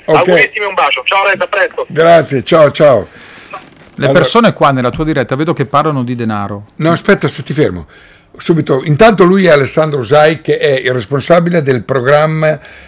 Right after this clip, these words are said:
Speaker 1: di Rete quattro con la Palombelli, ecco perché ogni tanto capita la Palombelli, per cui mi dice: "Vieni", e dico: "Va bene",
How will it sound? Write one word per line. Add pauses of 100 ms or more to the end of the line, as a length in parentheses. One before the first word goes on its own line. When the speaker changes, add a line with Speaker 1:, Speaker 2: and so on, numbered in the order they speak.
Speaker 1:
di
Rete
quattro
con
la
Palombelli,
ecco
perché
ogni
tanto
capita
la
Palombelli,
per
cui
mi
dice:
"Vieni",
e
dico:
"Va
bene",